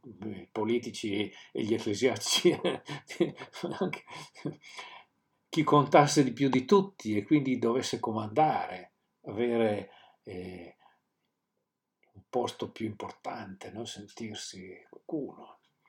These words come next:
Il Signore dichiara tra i suoi apostoli, tra quelli che vogliono seguirlo sulla via del Vangelo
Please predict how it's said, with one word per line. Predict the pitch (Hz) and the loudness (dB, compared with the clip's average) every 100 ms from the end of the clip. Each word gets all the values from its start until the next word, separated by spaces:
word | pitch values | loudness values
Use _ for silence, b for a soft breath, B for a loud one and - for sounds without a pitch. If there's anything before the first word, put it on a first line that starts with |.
| B B B B _ | B B B B _
Il | - 107 | -14 -10
Signore | - 143 175 147 | -4 2 4 6
dichiara | 117 113 151 139 127 113 | 4 0 0 2 2 0
tra | 113 | -4
i | 107 | -8
suoi | - 131 | 0 2
apostoli, | 156 147 123 - 117 110 | 2 2 -2 -2 -4 -2
tra | 110 113 | -2 -2
quelli | - 127 113 | 0 2 0
che | 107 | -4
vogliono | 101 123 120 113 107 | -2 0 0 -2 -4
seguirlo | - 117 131 123 104 | -4 -2 0 0 -2
sulla | - 104 107 | -6 -6 -2
via | 131 | 0
del | 110 104 | 0 0
Vangelo | 147 139 110 104 101 | 0 0 -2 0 -2